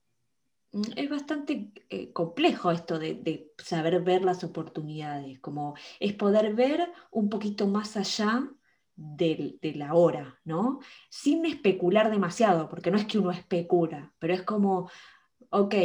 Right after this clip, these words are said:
me traen esta, me están abriendo esta puerta,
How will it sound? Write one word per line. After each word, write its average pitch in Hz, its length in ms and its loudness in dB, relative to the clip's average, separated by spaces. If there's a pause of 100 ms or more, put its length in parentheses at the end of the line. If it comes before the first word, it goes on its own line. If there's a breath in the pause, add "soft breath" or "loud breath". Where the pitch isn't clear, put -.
(120)
me 165 120 -2
traen 233 480 4
esta, 202 440 -2
me 190 140 -2
están 247 240 2
abriendo 247 400 4
esta 185 340 -2
puerta, 147 600 -6